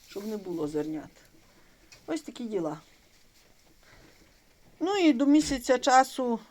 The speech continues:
хоча б до трьох неділь, якщо варите з геркулесової каші кисіль,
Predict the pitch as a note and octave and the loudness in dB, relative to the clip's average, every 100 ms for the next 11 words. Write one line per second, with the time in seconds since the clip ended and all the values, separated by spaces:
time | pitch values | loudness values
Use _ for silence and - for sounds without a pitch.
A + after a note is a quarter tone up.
0 | - - F#3 A3+ A3 G#3+ G3 F#3 F#3 F#3 | -18 -14 -10 -8 0 2 2 -2 -4 -2
1 | G3 F#3 G3 F#3 F3 E3 F3+ F3+ F#3+ F#3+ | -4 -4 -6 -6 -4 -2 -4 -6 0 0
2 | F#3+ F#3+ F#3+ G3 F#3+ A3 A3+ B3 - F#3 | 0 0 -2 -4 -6 -2 -2 -2 -4 -6
3 | F3+ D#3+ F3 E3 - E3 D#3+ D#3+ - - | -6 -4 -2 -2 -4 -4 -2 -4 -8 -20
4 | - - G#3+ - E3+ | -20 -12 -12 -6 -2